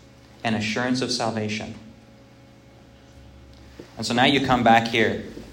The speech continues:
to First Peter three, and you see what Peter's talking about here is fits the context, actually, with what he's arguing for his people. He's trying to convince his readers that they should be assured of their salvation.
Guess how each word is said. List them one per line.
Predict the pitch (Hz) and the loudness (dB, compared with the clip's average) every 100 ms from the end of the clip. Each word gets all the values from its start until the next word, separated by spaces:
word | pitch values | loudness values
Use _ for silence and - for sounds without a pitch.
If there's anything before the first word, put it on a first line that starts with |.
| - - - | -20 -20 -20
to | - 110 | -4 0
First | 117 113 120 | 2 0 0
Peter | 113 104 | 2 2
three, | 110 110 104 | 2 0 0
and | 98 | -2
you | 98 | -4
see | - 95 | -4 -4
what | 101 | -4
Peter's | - 185 151 | -4 -4 -2
talking | 123 131 143 | -2 -2 -2
about | 117 107 | 0 0
here | 101 107 | 0 -4
is | 87 101 - - - - - | -4 -6 -6 -10 -18 -20 -20
fits | - 131 135 | -4 0 0
the | - | 0
context, | - 160 175 135 117 120 | 4 4 6 2 0 0
actually, | 107 - 123 | -2 -2 -4
with | 120 | -2
what | 127 131 | -2 0
he's | 135 | 0
arguing | 127 170 - 110 104 | 2 2 2 -2 -2
for | 117 | -2
his | - - | -4 -2
people. | 160 175 110 | 0 0 -2
He's | 123 123 - | -2 -4 0
trying | 143 170 190 | 2 2 0
to | 175 | -2
convince | - 135 123 156 170 - - | 0 0 0 0 0 -4 -4
his | 156 156 135 | -2 0 0
readers | 143 175 123 - | 0 2 2 0
that | - 117 | -4 -2
they | 131 143 | 0 0
should | 143 123 | -2 -2
be | 117 | -2
assured | 110 - - 170 185 180 | -2 -2 0 2 2 2
of | 175 | 2
their | 147 | 0
salvation. | 147 143 127 131 135 95 - | 2 0 0 -2 -4 -6 -10